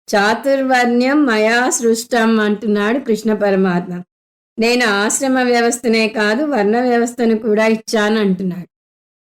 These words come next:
నాలుగు వర్ణాలు ఉన్నాయి. అవి బ్రాహ్మణ వర్ణం, క్షత్రియ వర్ణం, వైశ్య వర్ణం, శూద్ర వర్ణం.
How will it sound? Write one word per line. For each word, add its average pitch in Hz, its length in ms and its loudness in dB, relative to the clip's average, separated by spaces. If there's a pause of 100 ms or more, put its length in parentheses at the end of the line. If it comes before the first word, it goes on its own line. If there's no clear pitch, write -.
నాలుగు 240 500 2
వర్ణాలు 226 540 2
ఉన్నాయి. 208 360 0
అవి 214 300 0
బ్రాహ్మణ 220 760 0
వర్ణం, 226 460 0 (540)
క్షత్రియ 240 560 0
వర్ణం, 240 580 0
వైశ్య 208 520 0
వర్ణం, 240 500 0
శూద్ర 220 520 0
వర్ణం. 180 420 -2